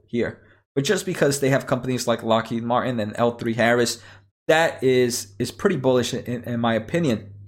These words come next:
So their market segment, it seems like sixty percent of their market comes from aerospace and defense,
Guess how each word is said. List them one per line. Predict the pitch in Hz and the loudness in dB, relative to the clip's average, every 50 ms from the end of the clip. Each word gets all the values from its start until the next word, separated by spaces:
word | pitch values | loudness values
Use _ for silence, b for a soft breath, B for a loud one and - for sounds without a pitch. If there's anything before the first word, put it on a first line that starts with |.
| - _ | -18 _
So | - - 139 135 135 | 0 2 4 4 4
their | 117 131 139 135 131 | 2 2 2 2 4
market | 131 143 156 175 170 - - - | 4 4 2 2 0 -2 -4 -4
segment, | - - 135 127 - 113 120 117 98 | 0 2 2 2 2 -2 -4 -4 -4
it | 120 107 | -4 -4
seems | - - 156 143 - | -2 -2 -2 0 0
like | 123 117 - | 0 0 0
sixty | - - 180 170 - - 226 | 0 0 0 0 -2 -2 -4
percent | - - 180 156 - - 131 131 | -4 -4 -2 -2 0 0 0 0
of | 123 - | 0 0
their | 135 127 | 0 0
market | 127 120 113 113 110 - - 120 95 - | 2 2 2 2 2 0 -4 -6 -2 -2
comes | - 127 131 - | -2 -2 -2 -2
from | - 135 117 92 - | -2 -4 -4 -2 0
aerospace | 120 120 120 120 - - 92 117 113 110 - | 2 2 2 2 0 0 0 0 0 0 -2
and | 104 104 | -4 -2
defense, | - 127 135 - - 85 - - - - | 0 0 0 0 -2 -8 -8 -8 -10 -10